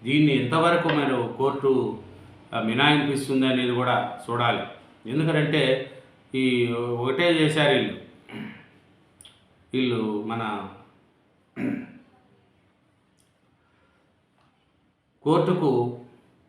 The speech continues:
జగన్మోహన్ రెడ్డి గారు మినహాయింపు ఇవ్వాలని కూడా చాలా తిరిగారు.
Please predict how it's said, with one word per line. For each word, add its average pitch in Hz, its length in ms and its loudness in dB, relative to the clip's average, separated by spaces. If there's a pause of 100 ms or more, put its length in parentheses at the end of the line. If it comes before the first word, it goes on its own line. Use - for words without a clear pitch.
(320)
జగన్మోహన్ 151 400 4
రెడ్డి 156 160 2
గారు 139 260 2
మినహాయింపు 151 480 4
ఇవ్వాలని 139 480 4
కూడా 135 180 2 (140)
చాలా 143 520 6
తిరిగారు. 127 480 0